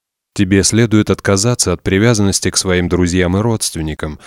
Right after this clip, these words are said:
и сосредоточить свой ум на мне. «Так, всегда осознавая меня, ты должен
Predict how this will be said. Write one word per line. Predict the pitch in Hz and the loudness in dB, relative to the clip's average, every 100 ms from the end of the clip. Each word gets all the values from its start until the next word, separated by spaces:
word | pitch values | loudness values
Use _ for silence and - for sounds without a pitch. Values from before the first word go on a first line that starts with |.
| - - - | -20 -14 -6
и | |
сосредоточить | 87 92 - 90 90 90 156 156 147 131 | -4 -4 -2 -2 0 -2 -2 -2 -4 -2
свой | - 90 82 | -2 -2 -6
ум | - 85 80 - - | -6 -6 -6 -10 -12
на | 92 95 | -6 -2
мне. | 104 95 78 73 _ _ _ _ _ _ _ _ _ _ _ _ _ _ _ _ - | -2 -2 -4 -10 _ _ _ _ _ _ _ _ _ _ _ _ _ _ _ _ -6
«Так, | 123 139 - - - | -4 -4 -8 -18 -6
всегда | - 92 87 82 | -2 -2 0 0
осознавая | 80 82 82 80 104 123 117 | 0 -2 -4 -4 -2 -2 -2
меня, | 113 110 104 95 - - _ | 0 2 0 -2 -14 -20 _
ты | 165 180 | -2 2
должен | 151 143 123 | 4 4 2